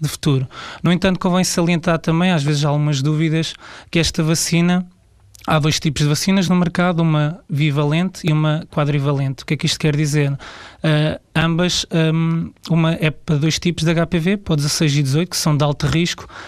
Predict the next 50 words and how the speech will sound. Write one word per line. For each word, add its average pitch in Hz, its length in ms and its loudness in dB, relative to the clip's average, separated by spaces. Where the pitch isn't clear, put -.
Há 165 140 2
uma 180 220 2
que 180 120 -2
é 165 60 0
para 160 320 0
para 151 140 0
estes 151 240 -2
dois 151 180 0
tipos 139 220 -4
de 143 60 2
alto 143 180 -2
risco, 151 240 0
dezasseis 147 320 0
e 147 80 2
dezoito, 156 420 -2
e 170 100 2
para 170 160 -2
dois 151 200 0
tipos - 240 -4
de 139 60 0
baixo 143 240 0
risco, - 420 -2
o 143 60 2
seis 143 320 0
e 147 40 0
onze, 135 280 -2
que - 100 -20
causam 147 440 0
as 139 140 -2
ditas 139 300 0
verrugas 139 420 2
genitais. 139 560 -2
É 170 80 2
importante 185 400 0
salientar, 185 560 0
contudo, 165 460 0
e 147 80 2
o, 143 360 -2
o - 80 -4
estudo 147 340 -2
também 151 400 2
que, 147 340 -2
que, 147 200 -6
que 160 160 -4
nós 147 180 0
fizemos 143 420 0
demonstra 151 380 0
isto, 151 260 0
é 160 120 2
que, 170 380 0